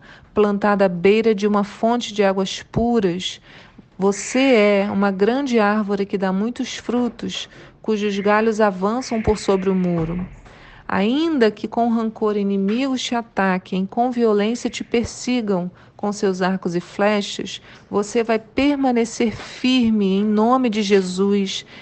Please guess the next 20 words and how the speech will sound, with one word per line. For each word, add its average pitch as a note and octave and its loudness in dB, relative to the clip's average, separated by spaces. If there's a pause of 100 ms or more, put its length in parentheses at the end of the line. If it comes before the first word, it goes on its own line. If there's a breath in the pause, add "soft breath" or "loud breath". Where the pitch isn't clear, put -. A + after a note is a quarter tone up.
(120 loud breath)
e G#3 -6
seus G#3 2
braços A3+ -2
jamais B3 2
vão A#3 0
esmorecer, G3+ 0 (280 loud breath)
pela A3 2
força C4 2
do G#3+ -4
poderoso A#3 2
de G#3 -4
Jacó, F#3+ 0 (280 loud breath)
pelo A3+ 0
nome B3 2
do A#3+ 0
pastor, A3 0
a G3+ 4
rocha A3 2
de G3+ 0
Israel, F#3 0